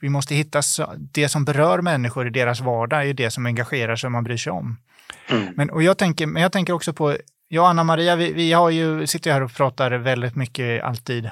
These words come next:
Speaker 1: om det kommunalpolitiska eller regionalpolitiska, liksom, parlamentariska arbetet. Eh, och det har ju liksom alltid, eller väldigt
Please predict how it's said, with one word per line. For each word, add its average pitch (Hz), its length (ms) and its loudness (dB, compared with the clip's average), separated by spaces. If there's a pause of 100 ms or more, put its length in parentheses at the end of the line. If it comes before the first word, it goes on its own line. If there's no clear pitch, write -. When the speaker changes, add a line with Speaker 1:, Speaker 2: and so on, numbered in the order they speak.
(120)
Speaker 1:
om 123 420 -4
det 123 380 -6
kommunalpolitiska 123 1040 -2
eller 113 180 -2
regionalpolitiska, 113 960 -4 (460)
liksom, 123 240 -6
parlamentariska 135 960 -2
arbetet. 123 520 -8 (880)
Eh, 127 200 -6
och - 240 -12
det 165 100 -2
har 170 180 2
ju 175 220 0 (300)
liksom 127 480 -10 (800)
alltid, 147 500 -4
eller 139 160 2
väldigt 123 500 -2